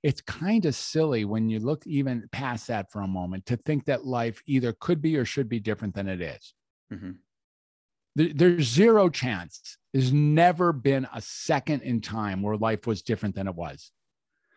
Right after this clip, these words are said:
Speaker 1: So for us to think that it needs to be different than it is,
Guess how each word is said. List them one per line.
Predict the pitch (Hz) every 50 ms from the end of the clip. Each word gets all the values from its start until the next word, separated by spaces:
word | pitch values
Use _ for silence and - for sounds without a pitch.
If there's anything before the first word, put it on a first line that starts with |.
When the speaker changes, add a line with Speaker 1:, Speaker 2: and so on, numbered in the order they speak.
| _ _ _ - _ _ _ _ _ _
Speaker 1:
So | - - 165 156
for | - - 165 - -
us | 175 190 - -
to | - 208
think | - - 190 175 165 147
that | - 143 123
it | 127 117 113
needs | 131 135 143 156 143 - -
to | - 139
be | 120 135 127
different | 113 117 135 127 - 131 120 123
than | 120 117
it | 113 107 101
is, | 117 113 107 92 80 - - - - -